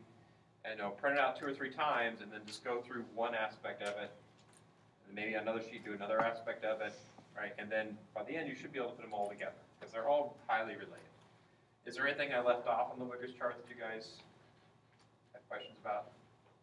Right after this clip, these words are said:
All right.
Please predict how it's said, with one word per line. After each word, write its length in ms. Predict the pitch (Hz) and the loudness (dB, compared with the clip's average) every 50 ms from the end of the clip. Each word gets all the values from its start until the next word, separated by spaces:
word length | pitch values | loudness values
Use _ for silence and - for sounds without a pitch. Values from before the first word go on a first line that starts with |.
| _ _ _ _ _ _ _ _ _ _ _ _ _ _ _ _ _ _ _ _ _ _ - - - - - - - - - - - - - - - - - - - _ _ - - - - - _ _ _ _ _ _ - - - | _ _ _ _ _ _ _ _ _ _ _ _ _ _ _ _ _ _ _ _ _ _ -20 -20 -20 -20 -20 -20 -20 -20 -20 -20 -20 -20 -20 -20 -20 -20 -20 -20 -20 _ _ -20 -20 -20 -20 -20 _ _ _ _ _ _ -14 -6 -4
All 60 | - | -4
right. 100 | - | -4